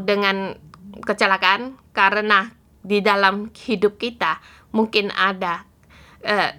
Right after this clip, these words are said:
kecelakaan, eh, ka-, karena kita mungkin ada ketamakan dengan cara yang tidak, eh,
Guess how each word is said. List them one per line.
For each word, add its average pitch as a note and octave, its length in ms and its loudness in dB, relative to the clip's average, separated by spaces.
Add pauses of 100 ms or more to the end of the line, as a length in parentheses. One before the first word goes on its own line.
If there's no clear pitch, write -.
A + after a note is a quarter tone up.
kecelakaan, G3+ 960 2 (400)
eh, F#3+ 400 2
ka-, G#3 240 0
karena A3+ 480 4 (160)
kita A3+ 240 4
mungkin G#3+ 480 0
ada G3+ 400 0
ketamakan G#3+ 800 2 (400)
dengan G#3+ 480 2
cara G#3 400 4
yang G3+ 560 0
tidak, F#3+ 480 2 (1120)
eh, G#3 320 2